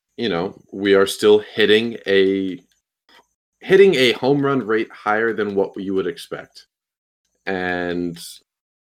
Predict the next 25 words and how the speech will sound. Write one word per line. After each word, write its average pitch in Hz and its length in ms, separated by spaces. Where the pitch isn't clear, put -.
I 87 180
mean, 92 260
I 95 140
don't 104 180
know 101 200
if 90 140
the 98 100
balls 92 380
are 87 300
as 92 380
juiced, - 640
if 87 100
that's 85 260
something 87 440
you 87 200
can 82 480
adjust. 85 680
I 80 160
am 82 120
sure 82 360
M 85 180
L 85 100
B 98 220
knows 85 240
exactly 87 880